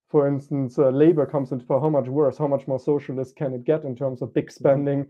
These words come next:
Speaker 1: high immigration?" And obviously what I'm hearing from their side, they still refer to as spending,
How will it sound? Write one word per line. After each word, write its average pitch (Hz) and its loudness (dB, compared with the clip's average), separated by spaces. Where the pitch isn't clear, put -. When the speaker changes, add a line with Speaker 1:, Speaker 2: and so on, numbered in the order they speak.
Speaker 1:
high 151 2
immigration?" 139 -2
And 156 2
obviously 175 0
what 156 2
I'm 139 2
hearing 165 0
from 135 -2
their 143 0
side, 135 0
they 143 0
still 175 -2
refer 151 0
to 143 -2
as 131 -2
spending, 160 -2